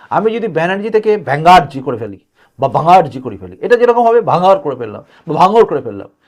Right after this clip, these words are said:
এই যদি আমি করি, মানে এসব আছে না ভাঙর ফাঙর, সব বড় বড়, আহ, লাখপতি কোটিপতি আছে, আমি ভাঙর বলে ফেললাম নিজেকে,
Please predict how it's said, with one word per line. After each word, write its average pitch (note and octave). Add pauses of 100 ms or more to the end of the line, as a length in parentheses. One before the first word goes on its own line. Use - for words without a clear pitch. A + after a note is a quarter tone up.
(200)
এই B3
যদি C4
আমি B3+
করি, G3 (340)
মানে F#3+
এসব F#3+
আছে F#3
না G3 (120)
ভাঙর D#3+
ফাঙর, E3+
সব D3+
বড় D3
বড়, D#3+ (460)
আহ, - (300)
লাখপতি F3
কোটিপতি E3
আছে, C#3+
আমি F3+
ভাঙর E3
বলে B2+
ফেললাম A2
নিজেকে, G2